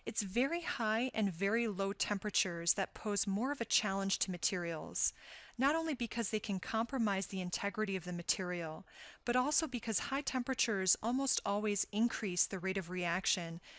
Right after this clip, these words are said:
between components in the process stream. Additionally, high temperature also increases the likelihood of a reaction between the process stream and the surface material.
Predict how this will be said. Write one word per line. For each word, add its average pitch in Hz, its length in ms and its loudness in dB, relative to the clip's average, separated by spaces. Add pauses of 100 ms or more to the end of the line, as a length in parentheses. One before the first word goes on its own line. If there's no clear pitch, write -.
(120)
between - 300 2
components 196 840 0
in 190 120 -2
the 180 40 -4
process 180 500 0
stream. 165 420 -4 (960)
Additionally, 254 540 4
high 311 260 -2
temperature 269 640 0
also 226 420 4
increases 208 560 0
the 196 120 0
likelihood 180 560 -2
of 180 100 -6
a 175 80 -6
reaction 175 580 -2
between 185 300 -4
the 175 80 -4
process 202 540 2
stream 247 420 0 (380)
and 202 120 0
the 185 60 2
surface - 540 6
material. 170 640 -6